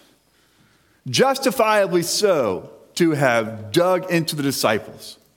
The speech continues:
But he responds with mercy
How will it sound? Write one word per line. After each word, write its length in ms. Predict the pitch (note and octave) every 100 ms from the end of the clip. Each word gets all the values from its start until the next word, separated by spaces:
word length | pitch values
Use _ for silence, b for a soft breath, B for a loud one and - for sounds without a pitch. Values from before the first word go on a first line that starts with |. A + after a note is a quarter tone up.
| _ _ _ _ _ _ _ _ _ _ _ _ _ _ _ -
But 100 | G2+
he 160 | A#2
responds 760 | A2 A2 - D3+ C#3 A2+ G2 -
with 280 | G2 -
mercy 960 | - A2 A#2 B2 C3 B2 - - -